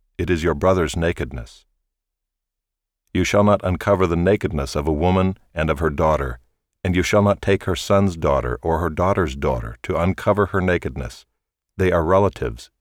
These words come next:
it is depravity. And you shall not take a woman as a rival wife to her sister, uncovering her nakedness while her sister is still alive. You shall not approach a woman to uncover her nakedness while she is in her menstrual uncleanness.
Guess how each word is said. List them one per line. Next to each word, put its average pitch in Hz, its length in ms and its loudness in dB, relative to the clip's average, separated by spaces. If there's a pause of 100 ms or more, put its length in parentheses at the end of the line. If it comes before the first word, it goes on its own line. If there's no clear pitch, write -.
(120)
it 92 160 -2
is 78 200 0
depravity. 76 800 -4 (1400)
And 87 160 -4
you 87 100 2
shall 113 200 4
not 120 200 2
take 101 200 0
a 90 60 2
woman 85 420 2
as 82 160 -4
a 80 80 0
rival 85 500 2
wife 82 320 0
to 85 120 -2
her 80 100 -2
sister, - 480 -4 (520)
uncovering 98 580 2
her 82 140 0
nakedness 87 560 -2
while 85 260 0
her 90 100 -2
sister 65 420 -2
is 64 100 -8
still 76 220 -4
alive. 73 600 -2 (1500)
You 98 120 2
shall 98 240 2
not 95 160 4
approach 95 360 0
a 82 60 2
woman 85 380 2
to - 100 -6
uncover 85 480 0
her 73 140 -2
nakedness 76 600 -2
while 82 140 4
she 98 160 0
is 80 120 2
in 87 180 2
her 80 120 -2
menstrual 90 480 0
uncleanness. 87 720 -2